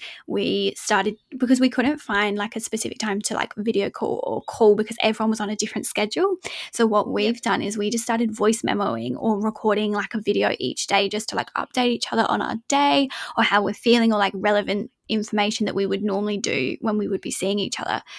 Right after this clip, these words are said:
Speaker 1: So, like, leading off of what you're saying, Mads, like, that's something else you could do. Like, it's just,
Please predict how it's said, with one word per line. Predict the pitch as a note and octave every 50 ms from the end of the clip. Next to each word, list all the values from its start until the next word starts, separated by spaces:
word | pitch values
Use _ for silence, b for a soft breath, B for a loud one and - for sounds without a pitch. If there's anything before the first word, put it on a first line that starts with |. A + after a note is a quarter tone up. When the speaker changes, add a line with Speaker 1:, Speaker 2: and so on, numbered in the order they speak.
| B B
Speaker 1:
So, | - - G3+
like, | G3+ G3 F#3 - - -
leading | - G#3+ G#3+ A3 A3 G#3+
off | G#3+ G#3+ -
of | F#3+ - -
what | - -
you're | - G#3+
saying, | A3 G#3+ G3 G3+
Mads, | G3+ F#3+ F#3+ -
like, | F#3+ -
that's | - - - -
something | - G#3 F#3 A3 A3+ -
else | - - - A3+ - -
you | - A3+
could | A#3 G#3+ -
do. | - - G3 -
Like, | - - G#3+ - -
it's | - -
just, | - - - - - - -